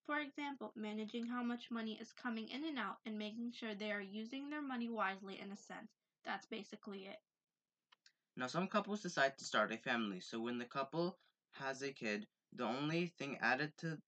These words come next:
Speaker 2: the list is raising their kid on Islam, which is a job split, split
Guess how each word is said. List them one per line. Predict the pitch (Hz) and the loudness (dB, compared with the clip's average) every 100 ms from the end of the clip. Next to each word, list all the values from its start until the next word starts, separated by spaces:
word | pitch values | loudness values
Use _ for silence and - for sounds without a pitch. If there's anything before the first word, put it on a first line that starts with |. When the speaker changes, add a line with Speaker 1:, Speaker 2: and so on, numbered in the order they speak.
| _ | _
Speaker 2:
the | 120 | -4
list | 127 113 - | 0 0 -2
is | 117 117 | -4 -2
raising | 123 123 131 | -2 -2 -2
their | 131 | -2
kid | - 107 | 2 4
on | 107 | 4
Islam, | 104 - 110 87 87 _ | 0 -2 -2 -2 -6 _
which | 113 117 | -4 -4
is | 127 | -2
a | 123 | -2
job | 113 135 147 | 4 4 4
split, | - - 127 110 - | -2 -4 -2 -2 -6
split | - - 120 160 - | -12 -4 0 0 -2